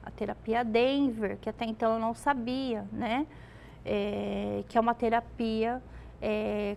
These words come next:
comprovada cientificamente, que faz com que essas crianças desenvolvam, né? E, e aí eu falei, "Pronto, vamos lá, vamos ver como que é." Quando,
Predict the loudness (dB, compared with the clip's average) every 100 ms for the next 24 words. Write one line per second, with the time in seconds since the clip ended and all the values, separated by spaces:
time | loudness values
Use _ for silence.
0 | -2 0 4 6 8 6 4 0 0 0
1 | -2 -6 -8 -4 -2 -2 -4 -4 -6 -6
2 | -6 -4 2 4 4 2 -4 -4 0 0
3 | 0 -6 -2 2 2 0 -4 -2 0 0
4 | 2 6 6 6 2 -2 0 0 0 -2
5 | -14 -16 -16 -16 -10 -2 0 2 0 0
6 | 0 -2 -4 -10 -18 -18 -18 -18 -8 0
7 | 4 6 6 4 2 0 -2 -2 -4 0
8 | 0 0 -2 2 4 4 0 -6 -2 0
9 | 0 0 2 4 2 0 -2 -2 -2 -2
10 | -4 -4 -6 -6 -6 -6 -8 -14 -4 2
11 | 2 2 2 2